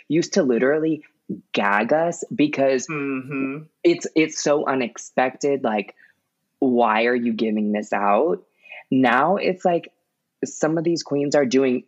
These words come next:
Speaker 1: the bare minimum
Speaker 2: And still
Speaker 1: and
Speaker 2: getting a fucking double save.
Speaker 1: getting a double save. I'm like,
Speaker 2: Yeah.
Speaker 1: it felt, it felt before less like a, um, thing that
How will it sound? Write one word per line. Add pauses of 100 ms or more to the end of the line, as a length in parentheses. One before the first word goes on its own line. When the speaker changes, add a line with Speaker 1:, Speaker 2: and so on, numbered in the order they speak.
Speaker 1:
the (100)
bare
minimum (140)
Speaker 2:
And
still (100)
Speaker 1:
and
Speaker 2:
getting
a
fucking
double
save. (300)
Speaker 1:
getting
a
double
save.
I'm
like,
Speaker 2:
Yeah.
Speaker 1:
it
felt, (120)
it
felt
before
less
like
a,
um, (520)
thing
that